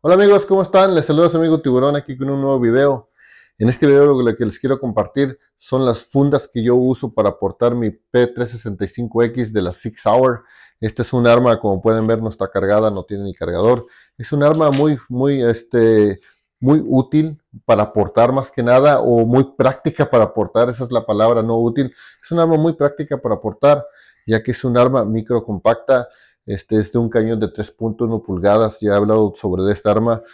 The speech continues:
Un cañón de tres punto uno pulgadas, pero la longitud completa es de seis pulgadas, ah, de largo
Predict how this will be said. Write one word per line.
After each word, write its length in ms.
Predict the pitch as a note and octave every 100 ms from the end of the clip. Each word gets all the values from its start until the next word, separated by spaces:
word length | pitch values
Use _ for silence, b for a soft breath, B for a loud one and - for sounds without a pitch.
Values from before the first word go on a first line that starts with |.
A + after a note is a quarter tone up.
| B B
Un 80 | A2+
cañón 300 | G#2+ A#2+ C3+
de 100 | A#2+
tres 180 | - B2+
punto 280 | - C#3+ C#3+
uno 120 | C#3
pulgadas, 540 | B2 A#2+ D3 D#3 D#3 -
pero 200 | B2+ A#2+
la 100 | A#2
longitud 480 | A#2 - A2+ C3
completa 480 | C3+ B2+ B2 B2+ C3
es 100 | A#2+
de 120 | A2+
seis 240 | G#2+ A#2 A2
pulgadas, 680 | - G#2 G#2+ A#2 A#2 - _ _ _ _
ah, 180 | G#2+ G#2
de 140 | G#2
largo 500 | G2+ G#2+ A#2 A#2+ A#2+